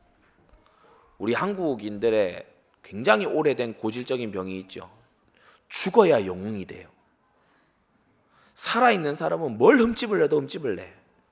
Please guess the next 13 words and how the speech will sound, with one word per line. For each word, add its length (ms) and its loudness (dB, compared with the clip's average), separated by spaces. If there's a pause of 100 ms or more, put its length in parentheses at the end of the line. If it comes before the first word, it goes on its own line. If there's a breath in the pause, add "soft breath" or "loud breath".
(760 soft breath)
그래서 320 8
사람들이 800 4
그 120 -2
베르테르 540 2
증후군 520 -4
이런 260 -4
것이 340 -4
가장 400 -2
많이 440 0 (400 soft breath)
횡행하는 460 -2
게 60 -4
한국 360 -6
아닙니까? 500 -14